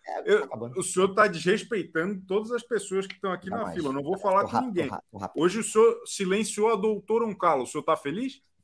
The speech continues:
Speaker 1: Não. A gente só lembra dela em dois momentos da Aline, quando ela participa das provas ou quando ela bota a ordem depois das festas. Quem que faz essas duas coisas muito bem?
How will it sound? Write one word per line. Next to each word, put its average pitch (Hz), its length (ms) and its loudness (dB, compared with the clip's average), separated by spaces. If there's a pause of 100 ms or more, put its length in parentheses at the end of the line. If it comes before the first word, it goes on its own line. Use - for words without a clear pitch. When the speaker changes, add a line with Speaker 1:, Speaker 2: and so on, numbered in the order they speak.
(440)
Speaker 1:
Não. 90 240 -8 (1300)
A 110 100 0
gente 135 240 2
só 165 100 6
lembra 151 300 8
dela 151 180 6
em 151 60 2
dois 170 220 4
momentos 147 340 2
da 135 80 4
Aline, 113 300 0
quando 127 180 -2
ela 139 100 4
participa 139 460 2
das 143 160 6
provas 151 560 6
ou 147 100 -2
quando 147 180 0
ela 147 120 6
bota 143 280 4
a - 20 8
ordem 151 260 8
depois 151 260 2
das 160 140 2
festas. 110 480 -4 (320)
Quem 190 160 0
que 190 60 -6
faz 175 260 2
essas 147 160 -4
duas 170 220 4
coisas 165 320 0
muito 185 340 0
bem? 120 320 2